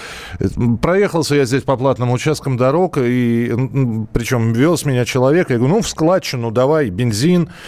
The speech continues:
а, вот эти вот платки, а, а, оплатим вместе".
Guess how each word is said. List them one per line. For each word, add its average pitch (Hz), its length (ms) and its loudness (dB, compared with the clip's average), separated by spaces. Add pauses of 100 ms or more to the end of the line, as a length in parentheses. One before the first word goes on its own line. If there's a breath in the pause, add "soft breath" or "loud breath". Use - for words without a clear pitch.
(260 loud breath)
а, 101 340 4
вот 98 200 0
эти 104 120 -2
вот 98 200 0 (260 loud breath)
платки, 113 600 0 (260 loud breath)
а, 113 340 0
а, - 80 0
оплатим 151 460 2
вместе". 117 520 0